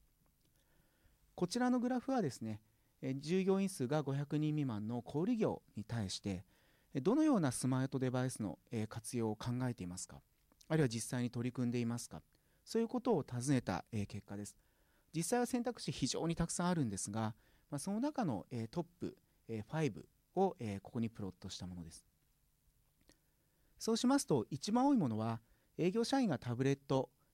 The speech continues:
にですね、カタログであったり契約書を入れて、客先での説明に用いる。まあ、これが、えー、三割以上ということで非常に多く挙げられています。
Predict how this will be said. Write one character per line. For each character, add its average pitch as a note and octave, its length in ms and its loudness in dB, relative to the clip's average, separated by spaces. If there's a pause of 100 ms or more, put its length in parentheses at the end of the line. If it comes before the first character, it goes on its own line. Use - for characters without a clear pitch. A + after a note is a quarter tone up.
に C3+ 100 0
で A2 100 0
す - 100 -8
ね、 A2 180 -4
カ - 120 -8
タ D3+ 120 2
ロ D3+ 80 4
グ D3 80 2
で D3 140 2
あ D3 60 2
っ - 20 -6
た - 180 -8
り F#2 80 -8
契 - 160 -2
約 C3+ 220 -2
書 C#3 160 -2
を A2 60 0
入 G2+ 60 -2
れ A2 80 -4
て、 G#3 320 -2 (400)
客 - 200 -10
先 B2+ 260 -4
で G3+ 100 4
の A3+ 80 2
説 A2+ 280 -4
明 G#2 120 0
に G2+ 100 -4
用 G2 120 -6
い G2 240 -10
る。 - 20 -16 (240)
ま A3+ 60 -10
あ、 - 20 -12
こ A#3+ 120 -6
れ A3+ 100 0
が、 G#3+ 220 0
え D#3 100 -4
ー、 - 20 -4
三 D3 240 -6
割 C3+ 200 -4
以 A#2+ 40 -4
上 E2+ 180 -10
と - 100 -18
い - 20 -14
う - 40 -16
こ - 80 -12
と F#2+ 80 -8
で - 40 -4
非 G#2+ 100 -6
常 G2+ 140 -4
に G2+ 120 -6
多 G#2+ 160 -4
く - 100 -14
挙 - 200 -16
げ - 60 -18
ら A#1+ 40 -18
れ G#2+ 100 -20
て - 100 -20
い - 40 -20
ま - 120 -20
す。 - 140 -20